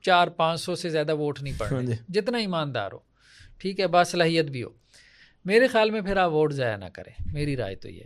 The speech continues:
Speaker 1: مطلب آپ لوگوں سے اختلاف کر سکتے ہیں، مجھے یہ لگتا ہے کہ پھر اس میں یہ دیکھ لیں کہ ٹاپ پہ دو،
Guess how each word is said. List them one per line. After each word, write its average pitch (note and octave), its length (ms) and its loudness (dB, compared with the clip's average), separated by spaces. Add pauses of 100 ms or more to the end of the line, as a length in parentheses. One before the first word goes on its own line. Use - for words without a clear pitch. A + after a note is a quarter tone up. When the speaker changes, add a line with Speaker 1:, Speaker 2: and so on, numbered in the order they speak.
Speaker 1:
مطلب D#3 300 -4
آپ C#3+ 160 -2
لوگوں D#3 220 -4
سے D#3 140 -8
اختلاف C3+ 360 -4
کر C3 120 -4
سکتے C3+ 280 -10
ہیں، D3+ 80 -6
مجھے F#3 200 -4
یہ G#3 120 -4
لگتا E3 260 -2
ہے F3 40 0
کہ E3+ 80 -6
پھر F3+ 140 -4
اس F3 160 -4
میں F#3 100 -4
یہ F3+ 100 -2
دیکھ D#3 200 -4
لیں E3+ 120 -6
کہ E3 80 -6
ٹاپ E3 360 2
پہ G3 60 0
دو، E3 200 -2